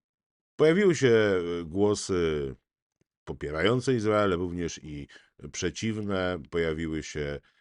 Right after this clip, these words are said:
e, głosy, że dość już okupowania strefy Gazy i zachodniego brzegu Jordanu. Każda ze stron ma swoje racje, e, ale Izrael dalej prze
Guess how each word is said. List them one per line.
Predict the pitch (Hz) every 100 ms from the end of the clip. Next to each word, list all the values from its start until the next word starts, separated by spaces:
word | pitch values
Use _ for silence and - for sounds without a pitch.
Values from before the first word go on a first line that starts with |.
| _
e, | - 73 71
głosy, | 71 80 76 80
że | 73
dość | 73 80 -
już | 78
okupowania | 78 - - 73 71 71
strefy | 73 78 80 - 95
Gazy | 113 143 117
i |
zachodniego | 80 80 80 71 76 82
brzegu | 78 90 92
Jordanu. | 107 110 120 123 117 104 - - _ _
Każda | - - 151 156 127
ze | 95 98
stron | 92 95 98 90
ma | 87 80 80 -
swoje | - - 87 87 90
racje, | 101 90 - 64 - - - - - -
e, | 73 76 - _ _
ale | - 180
Izrael | 139 107 110 104
dalej | 82 80 82 87
prze | - - 73 71